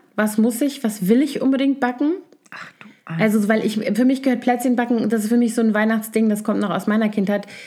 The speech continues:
Speaker 1: Dann werde ich totunglücklich, wenn ich das nicht mache.
Speaker 2: Mhm.
Speaker 1: Also, das ist keine Erleichterung, wenn ich jetzt Plätzchenbacken weglassen würde, weil dann wäre ich
Speaker 2: Nee,
Speaker 1: traurig.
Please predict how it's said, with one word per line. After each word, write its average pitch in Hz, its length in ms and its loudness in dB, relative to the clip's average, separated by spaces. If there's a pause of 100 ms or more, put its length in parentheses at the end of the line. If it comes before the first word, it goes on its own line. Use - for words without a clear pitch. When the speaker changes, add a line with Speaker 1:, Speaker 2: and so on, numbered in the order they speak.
(120)
Speaker 1:
Dann 208 140 4
werde 214 140 2
ich 214 80 -8
totunglücklich, 220 720 2
wenn 175 100 2
ich 180 120 -2
das 170 180 -4
nicht 170 180 -4
mache. 220 320 -2 (100)
Speaker 2:
Mhm. 220 140 2
Speaker 1:
Also, 202 120 2
das 214 160 2
ist 208 140 -2
keine 226 220 0
Erleichterung, 202 520 0
wenn 190 120 2
ich 185 80 -2
jetzt 185 160 -10
Plätzchenbacken 180 560 -2
weglassen 170 420 -2
würde, 180 240 0
weil 175 300 0 (400)
dann 185 120 0
wäre 185 100 2
ich 202 80 -2
Speaker 2:
Nee, 214 60 0
Speaker 1:
traurig. 233 460 0